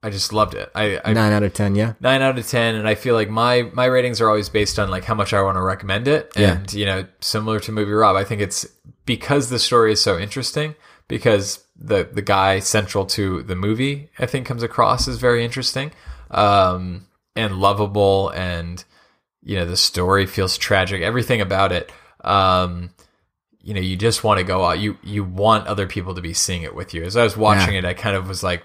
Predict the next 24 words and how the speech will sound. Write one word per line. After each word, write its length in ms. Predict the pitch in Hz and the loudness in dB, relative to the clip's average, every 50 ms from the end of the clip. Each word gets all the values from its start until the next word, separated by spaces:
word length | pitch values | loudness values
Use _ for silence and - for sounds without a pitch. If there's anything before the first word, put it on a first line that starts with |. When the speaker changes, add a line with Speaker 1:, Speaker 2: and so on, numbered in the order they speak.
| _ _ - | _ _ -12
Speaker 1:
"Man, 340 | 160 165 151 147 135 123 | -8 -6 -4 -2 -2 0
I 80 | 110 104 | 0 2
wish 260 | 104 107 107 - - - - | 2 2 2 2 0 -4 -4
other 220 | 117 110 117 110 | -2 0 0 0
people 300 | - - 113 - - 110 | 0 0 -4 -2 0 0
were 100 | 98 95 | 2 2
watching 380 | 95 101 104 101 - 113 104 95 | 4 4 2 2 0 -4 -6 -6
this 140 | 90 92 - | -4 -4 -4
so 100 | - 110 | -2 -4
you 80 | 101 | -4
can 200 | - - 107 98 | -6 -8 -10 -8
just 240 | 92 104 92 - - | -8 -6 -6 -6 -6
talk 300 | - - - 123 - - | -6 -8 -8 -8 -6 -6
about 260 | - - - 57 62 | -6 -6 -6 -10 -10
it." 140 | 60 - - | -10 -12 -8
Speaker 2:
For 160 | - - 104 | 0 2 2
sure. 400 | 95 - - 117 104 95 92 - - | 4 6 6 6 6 4 2 -2 -4
Yeah. 260 | - 120 117 107 95 - - | 0 4 4 4 4 4 2
I, 220 | 123 139 127 135 | 2 4 4 4
I 40 | 147 | 4
gave 240 | 147 165 170 165 143 | 6 6 6 8 6
it 100 | 143 120 | 6 6
an 140 | 113 107 - | 4 2 4
eight, 460 | - 127 131 117 - - - - - | 4 4 4 4 4 0 -4 -12 -10